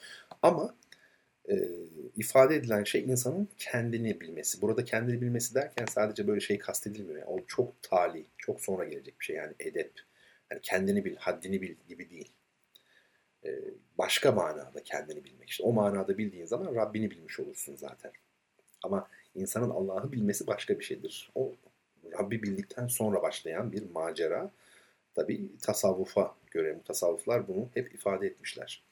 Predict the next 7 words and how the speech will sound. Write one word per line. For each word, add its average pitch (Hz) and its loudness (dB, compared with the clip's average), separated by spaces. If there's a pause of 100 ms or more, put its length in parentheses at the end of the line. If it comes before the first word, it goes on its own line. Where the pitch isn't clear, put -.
(880)
Ee, 127 2
şimdi - 0
tabii 202 4
ilim 196 4 (720)
kelimesine 131 0 (440)
etimolojik 120 0
olarak 98 0